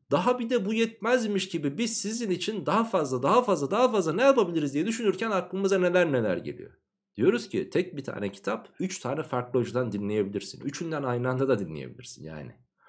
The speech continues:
Düşünün yani bu nasıl bir lükstür?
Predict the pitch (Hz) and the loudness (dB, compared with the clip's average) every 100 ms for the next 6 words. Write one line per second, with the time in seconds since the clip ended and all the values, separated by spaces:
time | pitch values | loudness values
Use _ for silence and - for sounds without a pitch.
0 | - - _ - 127 247 233 131 92 76 | -20 -20 _ -6 -4 -2 -2 -2 -4 -8
1 | 87 131 123 214 202 131 98 95 - - | -6 -4 -2 0 0 -2 -2 -4 -4 -6
2 | 254 - | -6 -8